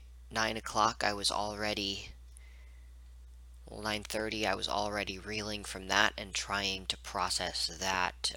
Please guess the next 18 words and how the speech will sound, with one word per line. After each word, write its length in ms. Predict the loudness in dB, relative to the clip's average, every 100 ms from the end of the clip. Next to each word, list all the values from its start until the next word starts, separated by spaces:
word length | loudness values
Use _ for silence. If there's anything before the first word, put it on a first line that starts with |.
| -6
when 160 | -6
I 120 | -4
got 180 | 0 0
an 140 | -2 -4
email 560 | -2 0 2 0 -4 -8 -16 -16 -16 -16 -16 -8
saying 280 | -2 -2 0
that 160 | -2 0
the 80 | 2
summer 300 | 2 0 -2
job 320 | 6 6 6
that 120 | 6
I 100 | 6
had 200 | 6 4
lined 280 | 2 0 0
up 180 | -2 -2
for 140 | -6
the 100 | 4
summer 560 | 6 6 0 -4 -4